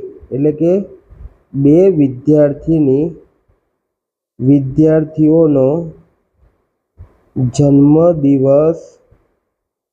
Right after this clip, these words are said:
સમાન હોય. બરાબર? આપણા માટે એક ઘટના એ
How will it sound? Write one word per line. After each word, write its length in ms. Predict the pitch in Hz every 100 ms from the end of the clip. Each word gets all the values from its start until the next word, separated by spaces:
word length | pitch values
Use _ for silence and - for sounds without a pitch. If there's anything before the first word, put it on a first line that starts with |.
| _ _ _ - _ _ _ _ _ _ - - _ _ -
સમાન 640 | 135 127 127 127 139 147 185 190 - - _ _ _ _ _ _ -
હોય. 260 | 139 110 104 - _ _ _ _ _
બરાબર? 200 | 120 170
આપણા 300 | 160 135 151
માટે 180 | 143 131 151
એક 60 | 135
ઘટના 320 | 123 127 147 175
એ 40 | 165